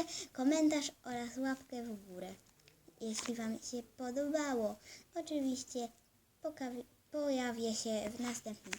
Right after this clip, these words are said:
odcinku, ale obiecałam wam, że jeszcze zobaczymy Bernasia, więc zapraszam. Tak, to jest Bernaś, moja świnka morska.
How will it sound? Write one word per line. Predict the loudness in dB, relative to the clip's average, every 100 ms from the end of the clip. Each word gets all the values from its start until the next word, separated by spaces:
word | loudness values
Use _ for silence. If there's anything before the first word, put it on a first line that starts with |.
| -4
odcinku, | -4 4 6 6 2 -4 -8 -20 -12
ale | -8 -8
obiecałam | -6 -6 -6 -8 -10 -10
wam, | -6 0 0 -2 -12
że | -10 -10 -12 -20 -20 -20 -20 -12
jeszcze | -4 -2 -2 -2
zobaczymy | -2 -2 -4 -4 0
Bernasia, | 2 2 0 -4 -12 -20 -6
więc | -2 -2 -2
zapraszam. | -4 -6 -6 -8 -8 -10 -18 -20 -20 -20 -20 _ 2 4 4
Tak, | 2 4 4
to | 2
jest | -2 2
Bernaś, | 6 8 10 8 6 4 2
moja | 0
świnka | 0 2 4 4 6 8 8
morska. | 6 -8 -12 -14 -16